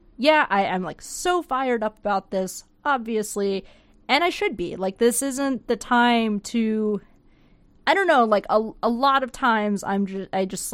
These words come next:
kinda, like, shrug my shoulders and I'm like, "Yep, this is what it is. This is how much they hate us. They want us dead. Like, yep,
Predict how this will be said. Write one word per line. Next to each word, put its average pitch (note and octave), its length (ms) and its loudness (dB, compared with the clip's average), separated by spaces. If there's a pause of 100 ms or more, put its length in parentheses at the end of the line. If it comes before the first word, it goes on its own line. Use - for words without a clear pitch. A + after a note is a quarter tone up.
(120)
kinda, G#3 200 -2
like, F#3+ 320 -4 (160)
shrug G3+ 300 -4
my F#3+ 140 -6
shoulders E3+ 500 -8
and F3 80 -8
I'm F3 100 -8
like, E3+ 200 -10
"Yep, C#4+ 280 -4
this G3 220 -6
is A3 120 -10
what B3 160 0
it C#4 140 -6
is. B3 420 0 (520)
This F3+ 180 -8
is G#3+ 120 -6
how A3+ 200 0
much A#3 300 -2
they B3 180 -2
hate C4 220 -2
us. G3 420 -4 (1000)
They F#3 140 -4
want G#3 240 -2
us B3 180 0
dead. G3 420 0
Like, E3 320 -6
yep, G#3+ 260 -2